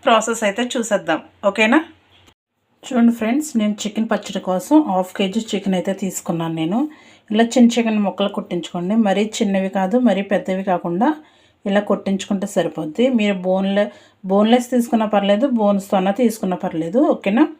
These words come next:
నేను ఇక్కడ అర కేజీ సి-, ఆ, చికెన్ బోన్లెస్ తీసుకున్నాను. ఇప్పుడు ఇందులో మనము ఒక అర స్పూను సాల్ట్ వేసుకుందాము. అలాగే హాఫ్ స్పూన్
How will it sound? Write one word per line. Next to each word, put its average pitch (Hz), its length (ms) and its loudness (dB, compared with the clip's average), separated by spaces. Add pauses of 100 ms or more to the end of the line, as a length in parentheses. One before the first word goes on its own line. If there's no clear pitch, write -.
(220)
నేను 202 160 2
ఇక్కడ 214 320 2 (420)
అర 214 100 4
కేజీ 220 540 2
సి-, 208 320 -8
ఆ, 185 220 -2 (160)
చికెన్ 233 360 2
బోన్లెస్ 208 500 2
తీసుకున్నాను. 185 580 0
ఇప్పుడు 233 320 0
ఇందులో 190 260 0
మనము 196 500 0 (640)
ఒక 226 160 2
అర 202 140 4
స్పూను 202 640 0 (200)
సాల్ట్ 202 420 0
వేసుకుందాము. 185 880 0 (1900)
అలాగే 202 380 4
హాఫ్ 214 400 0
స్పూన్ 220 480 2